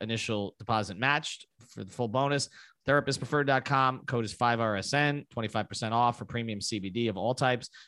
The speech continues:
and manscaped dot com for all your grooming products, deodorant, et cetera. That's also five R S N, and that's twenty percent off. But to, to finish this thought,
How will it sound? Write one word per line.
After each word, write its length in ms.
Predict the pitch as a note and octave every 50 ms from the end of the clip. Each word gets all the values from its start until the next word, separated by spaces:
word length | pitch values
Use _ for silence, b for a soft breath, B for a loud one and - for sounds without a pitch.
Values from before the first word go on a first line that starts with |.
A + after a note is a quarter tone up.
| B -
and 120 | A2 G#2+
manscaped 380 | A#2 B2 A#2+ A#2 - B2 A2 F#2
dot 220 | - A2+ A2 A2
com 200 | - A#2+ A2+ A2
for 140 | G#2 - A#2
all 80 | A2 A2
your 80 | G#2+
grooming 300 | G2 A#2 A#2+ A#2 A#2 G#2+
products, 380 | - A#2+ A#2 A2 A2 G#2 - -
deodorant, 540 | - G#2 G#2+ G#2+ G#2+ A2 G#2+ G#2 G2+ - -
et 120 | G2 -
cetera. 480 | - C3+ A#2+ A2 - - A#2 G#2+ G#2 b b b b b b b _ _
That's 140 | G#2+ G#2+ -
also 240 | C3 B2+ B2 - B2
five 320 | G#2 - A2+ A2+ A2+ A2
R 180 | A2+ A2+ A2 G#2+
S 200 | G#2 G2+ - -
N, 260 | A2 G#2 G2+ G2+ F#2+ -
and 180 | F#2 G2 G2 G2
that's 160 | G2+ G2+ -
twenty 240 | - - B2+ B2 A2+
percent 300 | G#2 G#2+ - - A#2 A#2
off. 180 | A#2+ A2+ G#2 - b b b b b b _
But 240 | - D3 D3 - -
to, 180 | - D#3+ D#3 D3
to 240 | - - - C#3
finish 400 | - - F3 F3+ F3+ E3+ - -
this 180 | - D3 C#3 -
thought, 300 | - E3 C#3 B2 A2